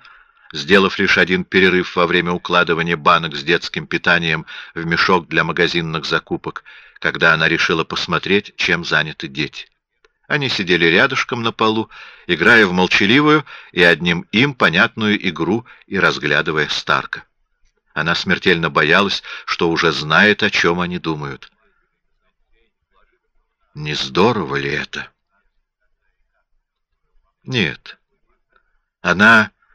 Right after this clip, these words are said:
не должна думать об этом. Она не должна. Но все, что она может,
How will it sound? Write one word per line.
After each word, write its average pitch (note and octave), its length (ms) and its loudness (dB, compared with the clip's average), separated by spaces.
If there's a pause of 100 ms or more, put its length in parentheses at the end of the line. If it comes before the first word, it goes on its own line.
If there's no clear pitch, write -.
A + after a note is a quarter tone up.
(120)
не G#2 140 0
должна A2+ 440 2
думать D2+ 400 -4
об C#2+ 120 -6
этом. - 300 -8 (1040)
Она A2 480 4 (640)
не A2 180 4
должна. A#2 580 2 (960)
Но G2 140 2
все, A2+ 240 2
что - 220 0
она F#2 180 2
может, F#2+ 540 -2